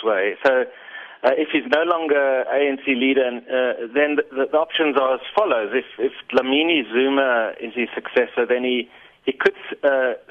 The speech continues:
safely retire on the assumption that she might protect him from prosecution, or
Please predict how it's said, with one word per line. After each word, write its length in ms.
safely 360
retire 840
on 100
the 140
assumption 360
that 200
she 80
might 300
protect 400
him 200
from 140
prosecution, 840
or 560